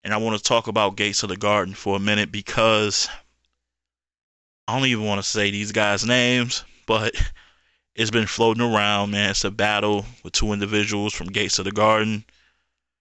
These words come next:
And I, the way it was promoted, it was even promoted by the league as,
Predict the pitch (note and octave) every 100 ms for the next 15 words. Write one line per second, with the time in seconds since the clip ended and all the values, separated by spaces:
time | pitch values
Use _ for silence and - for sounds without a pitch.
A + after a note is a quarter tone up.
0 | _ _ _ _ - G#2+ G#2+ G#2 G#2 -
1 | A2+ G#2+ - - - _ A#2+ A#2+ C3 D3
2 | C3 - G#2+ A2+ D3+ G2+ E2 A2+ A#2 A2+
3 | A#2+ A2 G#2+ G#2 A#2 G#2 G#2 G2+ G#2+ A#2+
4 | G2+ F2+ E2